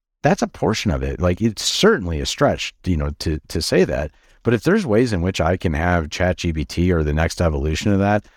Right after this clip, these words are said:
start to replace, um, you know, certain functions of my life, hell yeah, I'm all in, right? 'Cause, um, you know, my brain works twenty plus hours a day, and I'd love to be doing,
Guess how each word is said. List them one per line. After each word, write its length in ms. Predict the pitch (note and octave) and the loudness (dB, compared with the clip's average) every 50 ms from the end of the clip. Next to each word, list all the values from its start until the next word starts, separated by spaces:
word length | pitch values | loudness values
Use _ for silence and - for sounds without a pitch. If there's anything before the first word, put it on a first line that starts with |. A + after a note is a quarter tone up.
| - - - | -20 -20 -14
start 340 | - - - - F#2 F#2+ - | -10 -8 -4 -2 -2 0 0
to 80 | - F#2 | 0 0
replace, 640 | F2 D#2+ D2 - - - D#2 E2 A2+ A#2 - - - _ _ _ _ _ _ _ _ _ _ _ _ _ _ _ - | 0 -2 -4 -4 -2 0 2 2 2 0 -2 -10 -16 _ _ _ _ _ _ _ _ _ _ _ _ _ _ _ -4
um, 380 | - F#2 F2+ E2 D2+ D2 C#2 - _ _ _ _ _ _ _ - | 0 2 2 2 2 0 -2 -6 _ _ _ _ _ _ _ -2
you 80 | G2+ F#2 | 0 0
know, 160 | F2+ E2 D#2+ | 2 0 -2
certain 320 | - - - A2+ A2 A2+ G2 | -4 -2 0 0 0 0 -2
functions 480 | - - F2 A2 G#2+ - G#2+ G2 E2+ | -2 0 -2 0 0 0 -2 0 0
of 80 | F2 D2+ | 0 0
my 160 | C#2+ D#2+ F2+ | 0 2 2
life, 480 | F2 C2 B1+ E2 G2+ B2+ - - - - _ _ - | 2 2 2 2 2 2 0 -4 -18 -20 _ _ -6
hell 180 | - C3 C3 | -2 0 0
yeah, 360 | F#2+ E2 A#2 B2+ D2 B1+ B1+ C2 - | 2 2 0 0 0 -2 -6 -10 -6
I'm 180 | - E2+ F#2+ G2+ | -2 0 2 4
all 160 | G2+ F#2+ E2 | 4 4 2
in, 320 | G2 G#2+ E2 B1+ B1+ B1 - _ _ _ _ _ _ - | 2 0 0 -2 -6 -10 -12 _ _ _ _ _ _ -2
right? 280 | D#2+ E2+ F#2+ G2 - - | 0 0 0 0 -2 -2
'Cause, 360 | - F#2+ E2+ - - - - - | -4 -4 -4 -4 -8 -10 -6 -4
um, 200 | F2+ F2 D#2+ C#2 C#2 E2+ | -4 -4 -4 -4 -2 0
you 80 | F2+ | 0
know, 80 | E2 E2 | 2 2
my 160 | E2 F#2 G#2+ | 2 2 0
brain 320 | G2 F#2 G2 G#2 G2+ F2+ | 2 2 2 2 2 0
works 260 | E2+ F2 E2 - - - | 0 -2 -2 -4 -6 -10
twenty 460 | - - F#2+ F#2 F#2 F#2 F2+ E2+ - _ _ _ _ - - - | -4 -2 0 0 2 2 0 -2 -4 _ _ _ _ -20 -8 -2
plus 240 | - G#2 F#2+ - | 0 0 0 2
hours 360 | F2+ F2 F#2 F#2 F#2+ F2+ D#2 D#2+ | 2 2 4 4 2 2 0 -4
a 60 | D2+ | -4
day, 340 | C#2+ - G2 G#2 G2+ F2+ D#2+ | 0 2 2 4 4 2 2
and 80 | D#2 | 0
I'd 160 | D#2+ E2 D#2 | -2 -2 0
love 180 | E2 F2 F#2 F2+ | 2 2 2 0
to 60 | F2 | 0
be 100 | D#2 E2 | -2 -2
doing, 460 | D2+ F2 E2+ E2 D#2+ D#2+ D#2 D2+ D2+ | 0 0 0 2 0 0 0 -2 -4